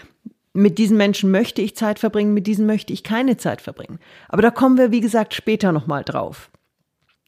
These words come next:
Jetzt geht es erstmal darum, zu sehen, mit welchen Weggefährten du den Weg deines Lebens gemeinsam beschreitest.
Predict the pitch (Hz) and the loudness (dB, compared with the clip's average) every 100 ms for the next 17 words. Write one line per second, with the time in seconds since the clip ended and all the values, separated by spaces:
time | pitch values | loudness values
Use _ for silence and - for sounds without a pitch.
0 | _ - 196 - 247 240 - 202 208 196 | _ -12 -6 0 0 0 -2 0 2 2
1 | 185 202 202 202 190 _ _ _ _ _ | 2 2 2 -2 -6 _ _ _ _ _
2 | - 196 170 214 214 220 220 208 _ _ | -6 -4 0 2 2 2 0 -6 _ _
3 | _ _ - 190 170 160 180 196 254 - | _ _ -2 0 0 0 2 2 0 -4
4 | 254 240 208 170 151 208 226 - 220 - | -4 -2 -4 -6 0 2 2 -2 -6 -4
5 | - 208 202 208 214 202 208 196 _ _ | -2 0 0 -2 -2 0 -2 -6 _ _
6 | _ _ _ 196 202 208 190 190 170 _ | _ _ _ -2 2 4 2 0 -4 _
7 | _ 156 131 175 240 233 - 220 226 233 | _ -6 0 2 0 -4 -4 0 2 0
8 | - 196 202 208 180 156 151 - - _ | 0 2 4 4 2 0 -4 -8 -18 _
9 | _ - 165 165 170 180 175 170 175 185 | _ -2 2 2 2 2 2 0 -4 -6
10 | 180 - 165 160 151 135 - - | -6 -4 -4 -2 -4 -8 -12 -20